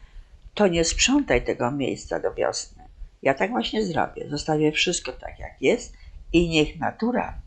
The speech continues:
robi wszystko po swojemu w tym miejscu. Nie musi przecież być ładnie, bo w tym czasie zachodzą procesy rozkładu i dopiero wiosną zdecyduje się, ile siewek ma zostać,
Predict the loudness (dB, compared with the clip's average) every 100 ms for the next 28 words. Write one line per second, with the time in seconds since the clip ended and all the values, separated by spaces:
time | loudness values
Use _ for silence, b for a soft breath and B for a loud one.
0 | -4 -2 -2 -2 -2 -2 -4 -4 -4 -6
1 | -4 -2 -2 -2 -8 -8 -6 -6 -8 -10
2 | -10 -10 -10 -12 b b b -2 2 4
3 | 4 2 -2 -2 -2 -2 0 0 0 -2
4 | -2 -2 -4 -6 -2 0 2 0 -4 -6
5 | B B 2 2 2 0 0 -4 -2 -2
6 | 0 -2 0 -2 -2 -6 -4 -2 0 0
7 | -4 -6 B B -2 0 0 -2 -2 2
8 | 4 4 0 -6 -4 -4 -6 -2 2 2
9 | 0 -2 -6 -6 -2 0 0 -4 -6 -8
10 | -8 -8 -8 -2 -2 -2